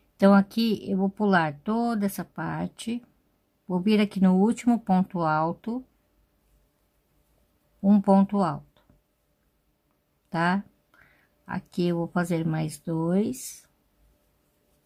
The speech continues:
E aqui no ponto alto seguinte, mais um ponto alto. Duas correntinhas, pulo um, dois, aqui no terceiro. Um ponto alto.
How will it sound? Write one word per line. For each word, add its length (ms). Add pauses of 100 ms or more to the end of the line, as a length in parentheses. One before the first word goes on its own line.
(1600)
E 60
aqui 160
no 140
ponto 420
alto 280
seguinte, 540
mais 240
um 140
ponto 320
alto. 380 (360)
Duas 380
correntinhas, 880
pulo 460
um, 200
dois, 400
aqui 200
no 80
terceiro. 760 (1400)
Um 200
ponto 440
alto. 600